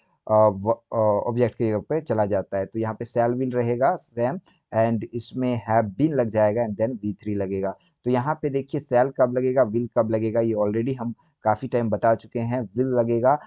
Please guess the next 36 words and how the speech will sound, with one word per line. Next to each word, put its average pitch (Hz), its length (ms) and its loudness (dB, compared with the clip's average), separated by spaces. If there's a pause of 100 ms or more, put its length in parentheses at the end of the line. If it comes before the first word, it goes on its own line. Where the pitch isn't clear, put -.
(240)
अ, 107 300 6 (1600)
थर्ड 127 180 6
पर्सन 135 440 2 (160)
and 127 440 -2
सेकंड 117 320 -4
पर्सन 120 320 -2
के 117 120 -4
साथ 127 240 -2 (120)
और 107 360 0
I 110 80 0
लगे-, 110 560 -2
shall 120 300 -2
लगेगा 117 420 -2 (100)
I 117 200 -2 (100)
और 110 180 -2
we 98 280 -8
के - 80 -10
साथ। - 400 -12
ओके, 120 180 -6
तो - 400 -20
कुछ 127 140 -4
एग्जांपल 127 420 2
देख 135 220 0
लेते 127 220 -2
हैं। 131 80 -6
जैसे 117 180 -4
"I 120 240 2
shall 120 380 0
have 110 120 2
written 110 560 -2
the 104 120 -2
book", 101 220 -2 (420)
मैंने 120 380 2
एक, 113 400 -4
मैं 123 220 0
एक 117 240 0